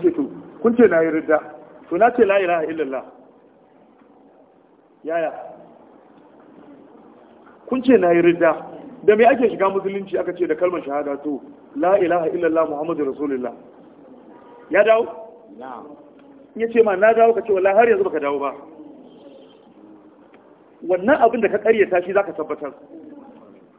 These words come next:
Speaker 1: Yanzu ya ce Ƙur'ani halitta ne, ya yi ridda. Sai ya ci gaba da faɗin kalmar shahada, ya dawo? Ya ce Annabi Muhammad ba shi ne annabin ƙarshe ba. Annabi Muhammad ba shi ne annabin ƙarshe ba, amma yana ta kalmar shahada.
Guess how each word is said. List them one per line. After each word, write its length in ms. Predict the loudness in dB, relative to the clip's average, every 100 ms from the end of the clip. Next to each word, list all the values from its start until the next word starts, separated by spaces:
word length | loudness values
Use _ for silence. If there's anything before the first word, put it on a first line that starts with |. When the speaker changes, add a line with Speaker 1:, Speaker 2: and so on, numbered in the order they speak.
| _ _ _ _ _ _ _ _ _ -20 _ _ _ _ _ -8
Speaker 1:
Yanzu 340 | -8 -4 -6 2
ya 180 | 6 6 6
ce 100 | 2
Ƙur'ani 440 | 4 2 2 2
halitta 400 | 0 0 0 -2
ne, 120 | -2 -10 -18 -20 -20 -4
ya 120 | 0
yi 100 | 0 0
ridda. 320 | 2 0 0 -12 -20 -20 -2
Sai 80 | 4
ya 60 | 4
ci 100 | 4
gaba 160 | 0 2
da 60 |
faɗin 240 | 0 -2 -2
kalmar 220 | -2 -2
shahada, 240 | -2 0 2
ya 80 |
dawo? 380 | 4 2 2 -6 -20 -20 -20 -18 -18 -18 -20 -20 -20 -20 -20 -20 -20 _ 2
Ya 180 | 4 4
ce 140 | 2 2
Annabi 300 | 2 0 0 -2
Muhammad 380 | -2 0 0
ba 120 | -2 -4
shi 120 | -4
ne 80 | -4
annabin 300 | -2 -2 -2
ƙarshe 300 | -6 -4 -4
ba. 160 | -4 -6 -12 -20 -20 _ _ _ _ _ _ _ _ _ _ _ _ _ _ _ _ _ _ _ _ _ _ -20 _ _ -8
Annabi 300 | -2 -2 0
Muhammad 300 | 0 0 0
ba 100 | -2
shi 120 | -4
ne 80 | -4
annabin 280 | -4 -4 -4
ƙarshe 260 | -6 -4 -2
ba, 100 | -2
amma 140 | 0
yana 160 | 2 0
ta 60 | 0
kalmar 240 | 0 0
shahada. 400 | 0 0 0